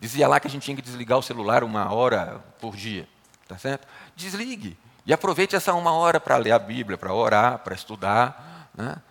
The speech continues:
Tá? Coloque diante de Deus as tuas petições, as tuas necessidades. Essas disciplinas espirituais são fundamentais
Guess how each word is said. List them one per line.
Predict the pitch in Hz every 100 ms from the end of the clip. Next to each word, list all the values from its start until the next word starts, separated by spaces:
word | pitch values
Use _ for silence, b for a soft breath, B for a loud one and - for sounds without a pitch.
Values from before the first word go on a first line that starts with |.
| B 135 -
Tá? | 98 135 - B B 120 B B _ _ _
Coloque | 190 175 208 -
diante | 160 165 147
de | 147
Deus | 110 151 156
as | 113 -
tuas | 123 120
petições, | - 123 - 107 - 90 123 120 92
as | 87 -
tuas | 110 104
necessidades. | 107 - 101 95 85 90 117 107 - - _ b b b b b _ _
Essas | 143 151 147 113
disciplinas | 113 180 - 151 - 143 165 165 120 107
espirituais | 113 - 113 107 98 101 107 -
são | - 117
fundamentais | - 151 185 147 143 127 104 - 95 95 82 - -